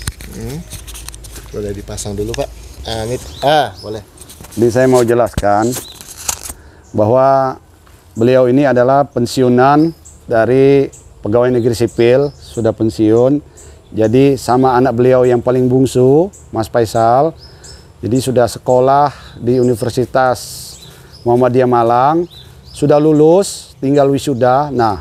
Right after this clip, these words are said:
Speaker 2: masuk masa pandemi kemarin, anak beliau yang, eh, sekolah di jurusan pertanian pulang ke kampung halaman, mengaplikasikan ilmu yang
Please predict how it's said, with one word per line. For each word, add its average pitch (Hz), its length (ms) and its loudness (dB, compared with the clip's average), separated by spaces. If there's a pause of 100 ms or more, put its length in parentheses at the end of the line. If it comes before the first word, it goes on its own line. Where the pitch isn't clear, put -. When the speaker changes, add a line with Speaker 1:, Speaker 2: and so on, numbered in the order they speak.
Speaker 2:
masuk 127 320 -2
masa 160 240 0
pandemi 147 400 2
kemarin, 127 720 2 (240)
anak 127 220 0
beliau 139 260 2
yang, 139 560 0 (480)
eh, 123 360 2 (300)
sekolah 135 560 -2
di 139 120 -2
jurusan 135 540 -2
pertanian 160 720 2 (460)
pulang 160 440 2
ke 131 220 0 (460)
kampung 143 320 -2
halaman, 139 640 2 (480)
mengaplikasikan 160 960 -2
ilmu 165 380 4
yang 147 320 0